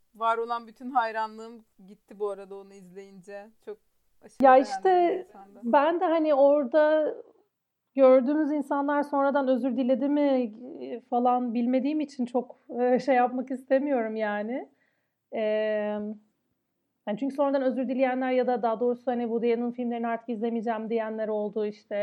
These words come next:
Speaker 2: e, bazı oyuncular, e, maaşlarını bağışladılar falan, e, şeylere, N G O'lara falan. Ama neyse yani hani en başındaki o insanların ilk duyduğundaki tepkisi,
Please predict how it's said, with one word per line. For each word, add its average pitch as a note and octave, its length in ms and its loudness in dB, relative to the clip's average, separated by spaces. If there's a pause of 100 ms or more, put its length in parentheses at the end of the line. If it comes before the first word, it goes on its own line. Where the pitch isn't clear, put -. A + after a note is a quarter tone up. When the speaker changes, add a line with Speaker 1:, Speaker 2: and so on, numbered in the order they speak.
(360)
Speaker 2:
e, G3 560 -4
bazı G3+ 260 -4
oyuncular, G3+ 680 -6 (360)
e, G3+ 120 -4
maaşlarını G3+ 720 -6
bağışladılar F#3 720 -8
falan, F#3 300 -8 (220)
e, F#3+ 240 -10 (120)
şeylere, F#3 460 -8 (160)
N G3+ 160 -6
G F#3+ 200 -6
O'lara F#3+ 260 -6
falan. G#3 400 -10 (1500)
Ama D4 400 2
neyse D4+ 360 0
yani C#4 280 -2
hani C#4+ 140 -4
en C#4+ 200 -4
başındaki C#4 560 -2
o C4 80 4
insanların C4 540 -2
ilk C4+ 200 -6
duyduğundaki C4+ 500 -4
tepkisi, C#4 800 -6